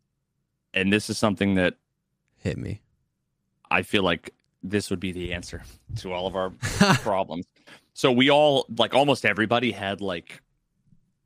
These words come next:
Speaker 2: Yeah.
Speaker 1: Jordans or Comtacts or Walkers. Um, and I've worn mine to the range before a million times, but it's always just, like, been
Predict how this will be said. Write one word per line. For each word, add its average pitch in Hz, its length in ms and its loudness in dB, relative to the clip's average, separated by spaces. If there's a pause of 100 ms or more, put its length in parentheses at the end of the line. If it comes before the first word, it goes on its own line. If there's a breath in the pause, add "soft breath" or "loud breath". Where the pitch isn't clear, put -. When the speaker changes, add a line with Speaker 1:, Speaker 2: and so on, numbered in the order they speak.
Speaker 2:
Yeah. 147 280 4
Speaker 1:
Jordans 104 400 2
or - 60 -4
Comtacts 95 720 0
or 87 120 0
Walkers. 95 760 0 (440 loud breath)
Um, 92 380 0 (2250 soft breath)
and 135 140 4
I've 139 140 4
worn 165 200 4
mine 147 220 4
to 123 60 4
the 104 80 2
range 104 320 0
before 95 220 0
a 92 40 0
million 98 260 0
times, 98 320 0
but 92 120 -2
it's 87 120 -4
always 117 180 2
just, - 160 -4
like, 92 140 -4
been 104 260 -2